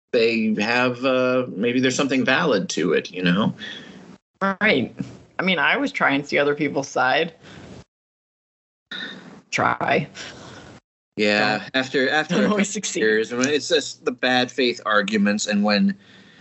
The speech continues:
Speaker 1: they keep making the same, the same points, even though they have been refuted many times. Um,
Speaker 2: Yeah, that gets old.
Speaker 1: like, you know, I mean, there's people out there still saying all lives matter.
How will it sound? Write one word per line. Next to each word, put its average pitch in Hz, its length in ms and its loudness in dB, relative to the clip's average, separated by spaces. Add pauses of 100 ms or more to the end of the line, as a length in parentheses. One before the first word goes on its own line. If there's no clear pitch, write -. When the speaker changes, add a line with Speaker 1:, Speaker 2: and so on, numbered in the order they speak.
(180)
Speaker 1:
they 123 80 2
keep 135 260 0
making 107 440 2
the 101 80 2
same, 110 600 0
the 110 120 0
same 131 400 2
points, 120 560 0
even 110 240 2
though 110 160 4
they 110 160 2
have 101 200 -2
been 104 240 2
refuted 101 640 0
many 98 260 0
times. 95 640 0 (640)
Um, 95 240 0
Speaker 2:
Yeah, 170 220 2
that 131 180 -2
gets 95 160 -6
old. 69 220 0
Speaker 1:
like, 92 240 0 (380)
you 98 140 0
know, 92 380 2 (220)
I 117 80 0
mean, 117 160 2
there's 120 180 2
people 110 320 0
out 104 160 2
there 101 140 2
still 98 320 0
saying 92 340 2
all 92 220 0
lives 95 360 0
matter. 90 520 2